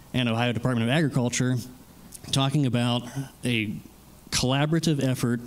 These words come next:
focused around water quality. And when O D N R Director Mary Mertz started talking about how we're going to really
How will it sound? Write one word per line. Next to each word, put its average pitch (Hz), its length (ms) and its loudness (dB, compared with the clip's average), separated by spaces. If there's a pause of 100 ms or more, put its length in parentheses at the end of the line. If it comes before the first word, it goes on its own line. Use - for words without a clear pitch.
(200)
focused 135 580 0
around 113 580 0
water 110 260 2
quality. - 460 -4 (1080)
And 120 420 2 (220)
when 131 720 0
O 139 100 2
D 139 100 2
N 139 80 2
R 135 140 2
Director 135 340 2
Mary 131 240 2
Mertz 151 300 2
started 123 540 0
talking 127 340 2
about 117 440 0 (600)
how 127 180 2
we're 135 200 2
going 135 300 2
to 123 120 0
really 131 580 2